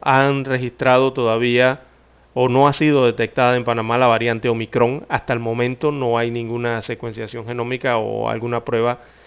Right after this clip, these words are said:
que haya detectado esta variante de Omicron en el territorio nacional. Así que no hay Omicron en Panamá hasta el momento.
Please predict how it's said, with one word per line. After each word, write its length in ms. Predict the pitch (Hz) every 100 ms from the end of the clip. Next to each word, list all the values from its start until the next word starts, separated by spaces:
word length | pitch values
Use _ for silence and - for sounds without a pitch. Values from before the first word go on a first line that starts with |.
| - - _
que 380 | 127 123 143 147
haya 280 | 135 123 123
detectado 520 | 117 113 - 160 175
esta 160 | 123 127
variante 720 | 117 117 120 117 120 117 120
de 380 | 120 113 110 -
Omicron 760 | 131 123 117 127 123 131 -
en 320 | 135 127 117 113
el 160 | 110
territorio 500 | 123 113 110 123 120
nacional. 480 | 113 104 110 117 101
Así 180 | 95 117
que 120 | 117
no 120 | 117
hay 140 | 117 117
Omicron 420 | 117 - 117 117
en 120 | 113
Panamá 320 | 123 123 123
hasta 160 | 117 131
el 80 | 131
momento. 640 | 139 151 151 - 190